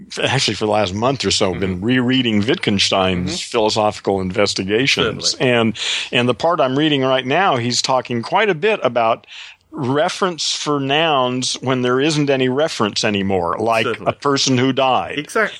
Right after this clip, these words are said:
Speaker 1: And how do these, how do these references in language,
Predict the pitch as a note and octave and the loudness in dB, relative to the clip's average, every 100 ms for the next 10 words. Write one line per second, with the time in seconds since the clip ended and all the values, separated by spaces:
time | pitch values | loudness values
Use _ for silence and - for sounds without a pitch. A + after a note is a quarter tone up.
0 | - D3 B2 D3 D#3 E3+ C#3+ D3+ D3 - | -4 -2 0 0 0 0 0 0 0 -2
1 | - - - E3 D#3+ D3 C3+ - - D#3 | -10 -10 -2 0 2 0 -2 -4 -8 -8
2 | C3+ D3 - D3+ C3 B2+ B2 G#2+ A#2+ A#2+ | -2 -2 0 0 0 -4 -4 -4 -2 2
3 | C#3 D3+ C3 A2 G#2 G#2 G#2 - | 2 2 2 2 2 0 -2 -2